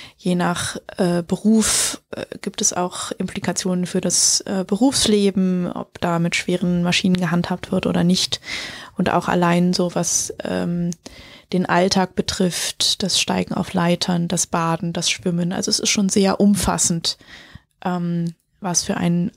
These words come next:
Aufklärungskatalog da abgearbeitet wird. Was natürlich, wenn wir auch wieder zurückkommen zu unserer,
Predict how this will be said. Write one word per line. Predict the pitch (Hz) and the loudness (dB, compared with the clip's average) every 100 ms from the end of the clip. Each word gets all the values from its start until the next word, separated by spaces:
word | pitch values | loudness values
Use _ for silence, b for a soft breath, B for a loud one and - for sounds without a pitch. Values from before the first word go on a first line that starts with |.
| _ | _
Aufklärungskatalog | 185 185 - - 185 180 175 - - 175 175 175 - | 2 2 2 0 2 4 2 0 0 2 2 0 0
da | 175 170 | 0 2
abgearbeitet | - 170 - 160 160 165 165 - | -2 -2 -2 0 0 0 -2 -2
wird. | 160 160 - B B B B B B - | -2 -2 -4 B B B B B B -4
Was | 175 165 - - - _ - | 0 2 0 -2 -6 _ -2
natürlich, | 190 - 190 190 185 - | 0 2 2 2 2 0
wenn | 185 175 | 0 2
wir | 175 175 175 165 _ _ _ _ _ - _ _ - - - | 4 4 2 -2 _ _ _ _ _ -20 _ _ -20 -16 -4
auch | 185 - | -2 0
wieder | 180 180 | 0 0
zurückkommen | 196 220 220 202 185 | 2 0 2 0 0
zu | 185 - | -2 -6
unserer, | 180 175 180 180 | -4 -4 -2 -2